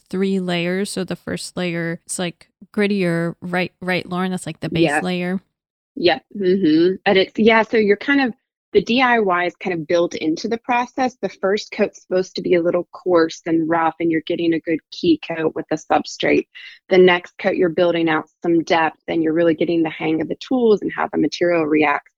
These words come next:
Speaker 2: And then by the time you get to that third coat, you really have a handle on, okay,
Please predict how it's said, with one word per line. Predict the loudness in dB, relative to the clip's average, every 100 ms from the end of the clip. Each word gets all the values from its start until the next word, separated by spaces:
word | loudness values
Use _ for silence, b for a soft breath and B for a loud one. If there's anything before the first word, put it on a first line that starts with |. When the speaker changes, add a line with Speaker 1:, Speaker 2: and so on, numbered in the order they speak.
| _
Speaker 2:
And | 6
then | 8
by | 6 6
the | 2
time | -2 0
you | 0
get | 0 -4
to | -4
that | -4 -4 -2
third | -2 -2
coat, | -4 -2 -2 -2
you | -2 -2 4
really | 4 6 4
have | 2 -4 -4
a | -6
handle | -8 -6 -6
on, | -6 -6 -4
okay, | -4 -2 0 0